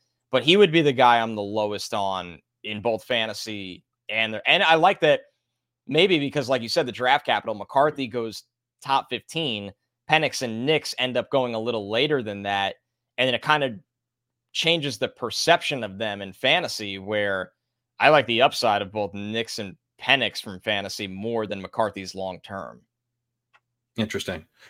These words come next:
Speaker 2: Let's, let's move to wide receiver. Um, t-, are you aware that in best ball drafts right now, Marvin Harrison Junior is going, like, mid-second round? He's got,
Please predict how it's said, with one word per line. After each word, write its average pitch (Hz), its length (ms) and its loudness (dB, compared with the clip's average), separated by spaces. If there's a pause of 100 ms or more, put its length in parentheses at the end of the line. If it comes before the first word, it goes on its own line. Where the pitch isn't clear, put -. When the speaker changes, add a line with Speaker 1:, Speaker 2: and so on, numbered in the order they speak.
(480)
Speaker 2:
Let's, 175 220 6
let's 196 160 8
move 202 120 8
to 190 80 4
wide 156 220 8
receiver. 117 720 6
Um, 107 480 6 (880)
t-, - 100 -8 (140)
are 139 120 6
you 202 180 6
aware 123 600 6
that 117 320 6
in 113 460 4 (560)
best 151 240 4
ball 139 140 6
drafts 117 320 6
right 110 140 4
now, 92 400 0 (460)
Marvin 147 280 4
Harrison 127 360 4
Junior 104 560 2 (280)
is 110 80 -6
going, 110 300 2
like, 95 320 0 (360)
mid-second 104 800 0
round? 87 360 -10 (260)
He's 110 140 -8
got, 104 340 4